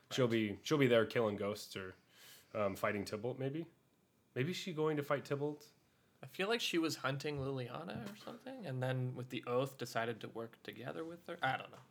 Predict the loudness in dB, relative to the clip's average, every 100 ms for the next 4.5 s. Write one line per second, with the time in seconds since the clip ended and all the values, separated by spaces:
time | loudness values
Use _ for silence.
0 | _ 2 6 8 10 8 8 8 8 8
1 | 6 4 2 0 0 -2 -2 -2 0 2
2 | 4 8 8 8 8 10 8 8 6 6
3 | 6 4 2 0 -2 -6 -2 2 2 2
4 | -2 -8 -6 -4